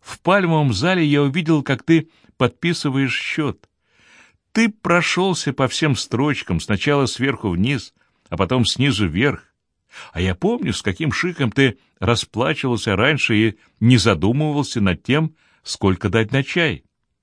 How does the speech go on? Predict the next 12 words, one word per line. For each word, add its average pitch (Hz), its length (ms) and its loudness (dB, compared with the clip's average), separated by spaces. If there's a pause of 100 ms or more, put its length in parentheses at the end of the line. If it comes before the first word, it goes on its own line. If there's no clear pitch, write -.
(380)
Не 165 180 2
смущайся, 247 640 -2
Чарли, 113 400 -2
мы 175 200 0
же 151 360 0 (300)
свои 135 380 2
люди. 139 440 0 (1040)
Нет, 98 340 0
нет, 127 240 2
Кэтлин, 123 400 0
у 73 40 -2
меня 147 380 4